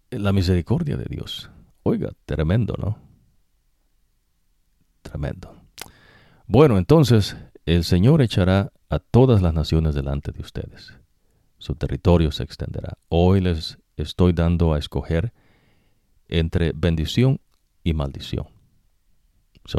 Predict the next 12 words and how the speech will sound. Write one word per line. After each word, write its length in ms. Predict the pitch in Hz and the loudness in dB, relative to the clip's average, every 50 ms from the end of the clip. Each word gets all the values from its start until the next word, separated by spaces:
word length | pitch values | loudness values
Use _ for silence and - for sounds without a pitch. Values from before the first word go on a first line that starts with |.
| - - - | -4 -4 -4
va 60 | 78 | -4
entendiendo, 540 | 73 - - 71 71 71 76 65 - - - | -4 -4 -4 -4 -4 -4 -4 -4 -6 -8 -12
¿no? 120 | - 82 - _ _ _ _ _ _ _ _ _ _ _ _ _ _ _ _ _ _ _ _ _ _ _ _ _ _ _ _ _ _ _ _ _ _ _ _ _ - | -14 -16 -18 _ _ _ _ _ _ _ _ _ _ _ _ _ _ _ _ _ _ _ _ _ _ _ _ _ _ _ _ _ _ _ _ _ _ _ _ _ -6
So, 220 | - - 139 127 | 0 2 2 4
supóngase 560 | - 147 127 - 247 269 233 170 - - 143 | 4 2 0 0 0 0 0 0 2 0 -2
que 120 | - - 123 | 0 0 0
alguien 280 | 135 131 131 123 117 | 0 2 2 2 2
le 80 | 110 95 | 2 2
dijese 380 | 85 82 65 87 90 - - | 2 0 0 0 -2 -2 -2
a 40 | 78 | -4
usted, 300 | 71 - - - - - | -6 -6 -10 -12 -12 -12
¿no? 180 | - - 80 | -12 -12 -14